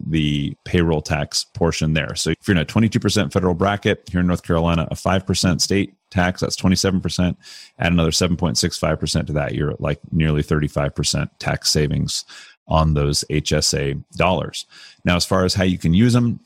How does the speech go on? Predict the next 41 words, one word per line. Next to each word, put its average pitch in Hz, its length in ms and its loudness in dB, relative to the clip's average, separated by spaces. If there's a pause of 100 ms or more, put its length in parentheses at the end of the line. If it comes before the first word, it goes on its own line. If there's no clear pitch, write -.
(120)
the 85 120 0
I 92 80 4
R 92 100 2
S 92 140 0
publishes 90 480 0
plenty 104 320 2
of 92 120 0
lists, 90 520 0
but - 260 -2
in 95 180 4
general, 101 400 2
you 85 160 -2
can 82 140 0
use 85 240 0
these 80 320 0
for 76 400 -4 (340)
most 87 380 2
kinds 82 320 0
of 78 100 -2
medical 80 320 0
care, 113 420 0
including 90 560 2
the 76 200 -4
ever 82 180 0
famous 85 360 0
dental 82 320 0
and 82 100 4
vision 90 320 2
that 90 140 0
we 85 100 2
were 82 140 0
talking 85 340 0
about 82 320 2 (100)
earlier. 98 480 2 (140)
You 90 320 4
can 80 720 0
also 85 640 0
not 98 380 0
spend 80 380 2
this 78 180 0
money 80 340 0